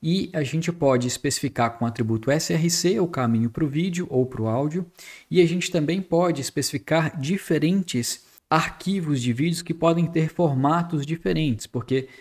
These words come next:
vamos supor que existe um formato que é muito bom, mas nem todos os navegadores suportam esse formato. Então você pode especificar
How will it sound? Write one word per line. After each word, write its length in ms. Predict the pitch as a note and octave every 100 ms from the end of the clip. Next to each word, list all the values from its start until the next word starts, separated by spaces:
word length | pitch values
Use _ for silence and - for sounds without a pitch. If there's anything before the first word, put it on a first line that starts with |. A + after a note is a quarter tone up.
| - -
vamos 240 | B2+ D3 D3+
supor 380 | D#3 D#3+ D#3
que 260 | - D3+ C3
existe 300 | B2 B2+ -
um 40 | C#3
formato 380 | C#3 B2+ B2
que 80 | -
é 40 | B2
muito 240 | D#3+ F3
bom, 200 | D3 E3
mas 260 | F3 D3 B2
nem 200 | E3 F3
todos 320 | E3+ D#3+ C#3
os 140 | C#3+
navegadores 840 | C#3+ C3 C#3 B2+ A#2 D3 C3+ A2+ - -
suportam 800 | - - E3 E3+ E3 B2+ C3+ B2+
esse 200 | A#2+ -
formato. 500 | - A#2+ A2 G#2 G#2
Então 140 | - B2+
você 200 | B2+ -
pode 220 | D3 C#3+
especificar 560 | - C#3+ - - G2+